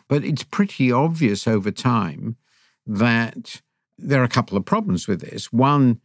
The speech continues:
that the representatives are not themselves very representative. They're very different sort of people from most people.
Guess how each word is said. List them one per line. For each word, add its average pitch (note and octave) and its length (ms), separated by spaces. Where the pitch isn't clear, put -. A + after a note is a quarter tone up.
that - 180
the C#3 120
representatives A#2+ 1700
are A#2 120
not C#3+ 340
themselves A#2 580
very A#2+ 340
representative. A#2 1300
They're A2 140
very C3 300
different G#2 560
sort A2+ 200
of G#2 140
people C#3+ 380
from F#2 260
most F2+ 380
people. F#2+ 480